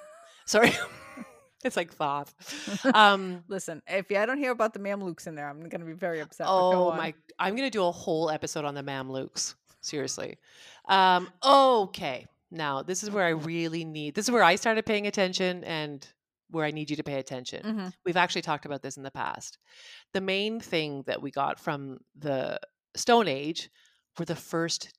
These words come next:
Speaker 2: dildos.
Speaker 1: <laughs>
Speaker 2: We've talked about this before.
Speaker 1: We have actually talked, but I think
Speaker 2: Yeah.
Speaker 1: that was the episode where we, things got a little silly.
Speaker 2: Yeah. <laughs> Like,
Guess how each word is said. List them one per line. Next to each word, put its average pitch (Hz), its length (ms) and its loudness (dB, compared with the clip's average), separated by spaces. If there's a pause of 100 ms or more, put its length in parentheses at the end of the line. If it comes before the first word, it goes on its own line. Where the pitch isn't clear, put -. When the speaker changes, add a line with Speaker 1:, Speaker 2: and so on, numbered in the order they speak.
(140)
Speaker 2:
dildos. 156 760 -6 (360)
Speaker 1:
<laughs> - 60 -8 (1160)
Speaker 2:
We've 254 100 -2
talked 226 240 6
about 185 200 2
this 175 120 -4
before. 175 280 2
Speaker 1:
We 143 80 10
have 453 440 6
actually 294 400 2
talked, 247 240 -2 (180)
but 254 140 2
I 269 60 6
think 254 100 0
Speaker 2:
Yeah. 214 120 2
Speaker 1:
that 294 140 4
was 302 120 -6
the 285 120 -2
episode 269 380 -2
where 226 160 -4
we, 220 160 -6
things 233 300 -6
got 196 180 -4
a 196 60 -6
little 196 220 -6
silly. 151 400 -8 (500)
Speaker 2:
Yeah. 175 240 -4
<laughs> - 40 -16 (580)
Like, - 240 2